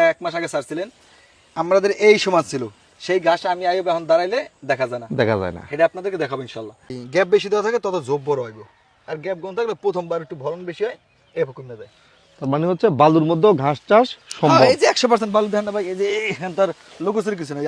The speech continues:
Speaker 1: আপনার পায়ের তলে সামনে এইসব বালু, দেখছেন, এই যে ডেজার্ট দিয়ে ভরা বালু।
Speaker 2: ডেজার্ট দিয়ে ভরা বালু।
Speaker 1: তো এই বালুর মধ্যে হয় কি, একটু ঘন পানি দিতে হয়। যেমন আমরা অন্য অন্য ঘাস লাগাইলে একবার পানি দিলে দশ বারো দিন যায় গিয়া,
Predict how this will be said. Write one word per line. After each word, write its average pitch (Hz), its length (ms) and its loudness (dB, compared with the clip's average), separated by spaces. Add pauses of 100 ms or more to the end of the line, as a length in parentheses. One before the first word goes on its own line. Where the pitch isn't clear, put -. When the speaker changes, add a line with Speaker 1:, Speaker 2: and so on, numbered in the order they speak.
Speaker 1:
আপনার 165 220 -6
পায়ের 175 220 4
তলে 160 160 0 (140)
সামনে 147 300 -4 (400)
এইসব 160 300 -4
বালু, 120 160 -8 (160)
দেখছেন, 151 260 -14
এই 123 60 -14
যে 117 40 -14 (400)
ডেজার্ট 156 260 0
দিয়ে 135 120 0
ভরা 127 180 0
বালু। 117 140 -6 (560)
Speaker 2:
ডেজার্ট 110 360 4
দিয়ে 107 180 4
ভরা 98 220 0
বালু। 90 180 -8 (400)
Speaker 1:
তো 180 120 -12
এই 196 40 0 (120)
বালুর 208 220 2
মধ্যে 233 160 2
হয় 254 160 2
কি, 285 80 -8 (100)
একটু 208 140 -12 (100)
ঘন 156 100 -6 (100)
পানি 196 160 2
দিতে 160 120 -8
হয়। 143 100 -4
যেমন 196 200 -6
আমরা 196 140 -2 (120)
অন্য 196 160 -4
অন্য 196 80 -6 (100)
ঘাস 147 160 -6
লাগাইলে 196 240 -2 (500)
একবার 190 300 -4
পানি 202 160 -4
দিলে 262 200 -4
দশ 175 140 2
বারো 175 140 -2
দিন 160 120 -10
যায় 170 160 0
গিয়া, 247 120 -6